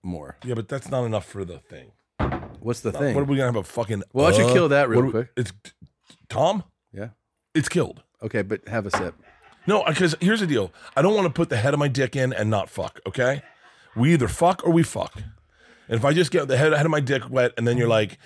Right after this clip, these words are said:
Speaker 2: "You know what? I have a boyfriend and I shouldn't be doing this without a condom and we don't have a condom," and you're like, "Oh, okay, okay."
Speaker 1: Okay,
Speaker 2: Well,
Speaker 1: well, guess what? I'm gonna come anyway.
Speaker 2: Can someone,
Speaker 1: So
Speaker 2: can someone please find something to drink in this fucking dry
Speaker 1: Dude.
Speaker 2: goddamn Christian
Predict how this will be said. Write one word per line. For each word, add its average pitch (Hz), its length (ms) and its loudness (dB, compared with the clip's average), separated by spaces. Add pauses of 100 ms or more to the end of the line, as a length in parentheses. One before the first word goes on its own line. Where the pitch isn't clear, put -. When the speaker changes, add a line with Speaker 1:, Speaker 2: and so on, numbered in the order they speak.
(140)
Speaker 2:
"You 131 80 0
know 131 120 4
what? 139 240 2
I 123 60 0
have 123 100 2
a 120 40 0
boyfriend 120 480 0
and 110 120 -2
I 104 60 2
shouldn't 117 280 0
be 107 60 0
doing 107 180 0
this 104 140 -2
without 107 200 2
a 104 40 -2
condom 113 300 -2
and 113 100 -2
we 110 40 0
don't 104 100 0
have 104 120 -2
a 95 60 -6
condom," 104 300 -2
and 104 80 -2
you're 101 100 0
like, 95 260 0
"Oh, 127 160 2 (240)
okay, 123 120 -4
okay." 110 340 0 (260)
Speaker 1:
Okay, 104 320 0
Speaker 2:
Well, 123 200 4
Speaker 1:
well, 131 60 2
guess 147 320 0
what? 160 300 2
I'm 170 140 2
gonna 131 140 2
come 156 200 -2
anyway. 127 300 2
Speaker 2:
Can 139 120 0
someone, 175 360 2
Speaker 1:
So 120 500 4
Speaker 2:
can 147 160 0
someone 180 460 0
please 123 760 -2
find 120 300 -4
something 165 460 0
to 117 60 -4
drink 123 520 0 (240)
in 123 100 2
this 127 160 2
fucking 127 540 -4
dry 123 400 2
Speaker 1:
Dude. 185 180 8
Speaker 2:
goddamn 131 540 2
Christian 131 600 -8